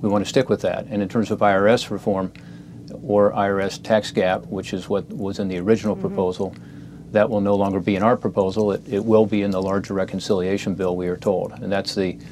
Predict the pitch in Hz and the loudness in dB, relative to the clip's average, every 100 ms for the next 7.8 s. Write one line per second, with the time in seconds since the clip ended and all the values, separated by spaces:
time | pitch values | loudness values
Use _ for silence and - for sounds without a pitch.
0 | - - - 127 - 113 104 - 98 87 | -18 -12 2 2 6 4 4 0 -2 0
1 | 98 147 104 98 101 95 117 117 113 107 | -2 -2 0 0 0 2 0 0 -2 -2
2 | - 95 104 95 - 104 92 95 98 95 | -2 -2 -2 0 2 2 2 -4 -6 -4
3 | 101 92 92 - 98 - 92 - 95 87 | -4 -2 -4 -2 -4 -2 -6 -2 -2 0
4 | 110 98 92 90 87 87 85 - - - | 2 2 2 0 2 0 -4 -12 -18 -8
5 | - 104 98 - 95 90 101 - 90 92 | -2 0 0 0 0 0 -2 -4 -4 -2
6 | 90 92 85 92 - 110 98 - 123 120 | -2 -2 -4 -4 -2 -2 -2 2 2 4
7 | 107 90 - 95 - 90 92 | 0 -2 -4 -6 -6 -4 -6